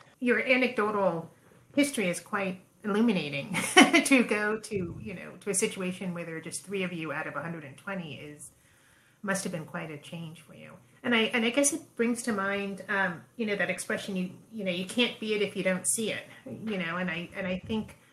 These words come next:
maybe in the medical and the legal fields, we see more women and lawyers, you know, more regularly, that it's kind of self-enforcing and encourages it, where I'm not sure what happens with women in engineering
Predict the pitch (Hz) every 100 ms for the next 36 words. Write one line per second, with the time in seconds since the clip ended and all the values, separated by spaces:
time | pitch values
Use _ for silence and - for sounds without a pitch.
0 | - 202 233 233 214 214 185 175 175 190
1 | 196 180 165 170 247 262 190 - 170 156
2 | 160 160 - _ _ _ - 202 185 220
3 | 208 185 165 175 180 175 175 170 - 147
4 | 170 185 175 170 165 165 - - _ _
5 | - 185 160 175 185 175 190 185 160 156
6 | 151 147 147 165 151 143 - - - -
7 | 208 - - 202 175 - 190 185 156 180
8 | 175 - 165 143 143 - 190 185 185 -
9 | 190 190 - - 175 170 160 160 165 -
10 | _ _ 214 214 226 - 240 208 185 160
11 | 160 190 196 180 - 160 - _ _ _
12 | - 226 302 311 165 160 190 175 196 185
13 | 175 190 190 175